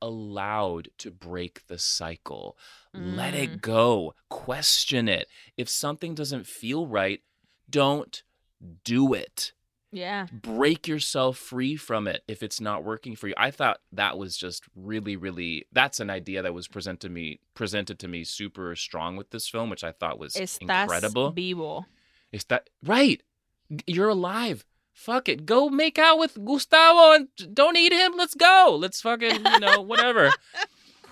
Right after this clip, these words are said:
Speaker 1: Um, and, you know, last but not least, from what I understand, the Kronos connection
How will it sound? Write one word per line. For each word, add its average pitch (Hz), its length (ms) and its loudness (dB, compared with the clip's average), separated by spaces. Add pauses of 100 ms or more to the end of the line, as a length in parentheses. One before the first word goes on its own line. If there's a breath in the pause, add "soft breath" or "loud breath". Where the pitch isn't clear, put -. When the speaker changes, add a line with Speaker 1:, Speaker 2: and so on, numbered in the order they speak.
(300 soft breath)
Speaker 1:
Um, 156 500 4 (180)
and, 196 260 4
you 247 120 -6
know, 151 300 2
last 139 380 -2
but 180 120 -2
not 165 200 0
least, 180 500 -6
from 160 180 -6
what 202 120 -4
I 262 100 -4
understand, 139 920 -4
the 117 140 -6
Kronos 160 500 -2
connection 107 600 -6